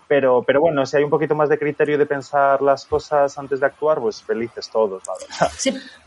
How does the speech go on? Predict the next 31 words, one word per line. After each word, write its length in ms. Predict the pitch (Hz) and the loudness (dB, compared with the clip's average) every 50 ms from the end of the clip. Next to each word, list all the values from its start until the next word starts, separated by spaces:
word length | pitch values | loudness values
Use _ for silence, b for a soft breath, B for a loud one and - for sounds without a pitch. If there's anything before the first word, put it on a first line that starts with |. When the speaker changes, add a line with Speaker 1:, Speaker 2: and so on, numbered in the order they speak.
| - _ - | -20 _ -10
Speaker 2:
pero 140 | - 214 202 | -6 -4 -2
lo 100 | 208 202 | -2 -2
que 80 | 208 | -2
sí 120 | 208 220 202 | -4 -4 -4
que 80 | 240 | -4
es 80 | 240 240 | -4 -2
verdad 180 | 262 247 254 | -2 -2 -2
es 120 | 269 262 - | -2 -4 -6
que 40 | 247 | -6
al 60 | 220 | -8
final 180 | 208 208 202 202 214 | -6 -6 -6 -4 -4
también 240 | 220 220 226 233 | -4 -4 -2 -4
nuestra, 580 | 220 208 - - 190 190 175 170 165 165 143 - - | -4 -6 -6 -4 -2 0 2 2 2 2 2 0 0
la, 380 | 175 175 170 165 160 160 156 | -2 -2 -2 0 0 0 0
a 240 | - - - - 180 | 0 0 -2 -4 -2
la 220 | 175 165 170 175 185 | 0 0 0 0 2
hora 140 | 208 226 | 2 2
de 100 | 226 220 | 0 0
consumir 460 | 220 226 226 208 220 226 220 247 233 240 | -2 -2 -4 -2 -2 -2 -2 -2 0 0
no 80 | 262 | -2
es 60 | 262 | -2
solamente 340 | 277 262 233 208 202 202 208 202 | 0 -2 -2 -4 -4 -6 -6 -6
un 60 | 185 | -6
producto 360 | 196 196 190 190 180 - 196 - | -4 -4 -4 -4 -4 -6 -6 -6
terminado, 440 | 180 175 - 175 175 170 160 160 160 | -6 -6 -6 -4 -2 -2 -2 -2 -4
sino 220 | - 170 170 160 | -6 -6 -6 -4
a 20 | |
la 120 | 160 165 165 | 0 0 2
hora 160 | 180 202 208 | 2 2 2
de 100 | 208 208 | 0 0
consumir 560 | 208 208 196 - 214 208 214 214 220 233 220 | -4 -6 -4 -4 -4 -2 -2 0 0 0 -2